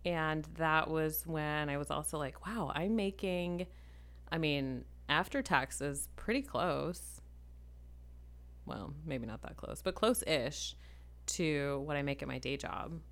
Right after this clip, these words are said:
Like, what if I actually did this? What if I focused more time on this? So those wheels were already turning. Um,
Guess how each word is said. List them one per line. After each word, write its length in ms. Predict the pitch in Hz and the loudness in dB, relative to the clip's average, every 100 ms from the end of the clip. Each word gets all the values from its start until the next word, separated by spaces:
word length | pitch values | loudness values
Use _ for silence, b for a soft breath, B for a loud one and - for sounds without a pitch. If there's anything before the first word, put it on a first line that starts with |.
| - | -2
Like, 240 | 147 127 - | 0 0 -2
what 180 | 143 147 | 0 2
if 100 | 151 | 4
I 40 | 139 | 2
actually 360 | 135 - 135 | 0 0 0
did 200 | 127 131 - | 0 -2 0
this? 500 | 127 127 - - - | 0 0 -4 -6 -2
What 100 | 156 | -2
if 80 | 151 | -2
I 60 | 143 | -2
focused 680 | - 139 139 135 143 - 170 | 0 -2 0 -2 -2 -4 -2
more 200 | 147 143 | 0 0
time 280 | 156 147 | 0 -2
on 160 | 135 135 | -2 -4
this? 440 | 139 143 147 - B B B - | -4 -2 -4 -4 B B B 8
So 100 | 233 | 10
those 180 | 277 | 10
wheels 240 | 254 226 220 | 10 8 8
were 100 | 160 | 6
already 260 | 170 165 170 | 6 4 0
turning. 640 | - 165 160 156 160 160 b b b b b b b - | -2 0 2 2 0 -2 b b b b b b b 0
Um, 580 | 151 143 139 139 143 | 4 4 4 2 -2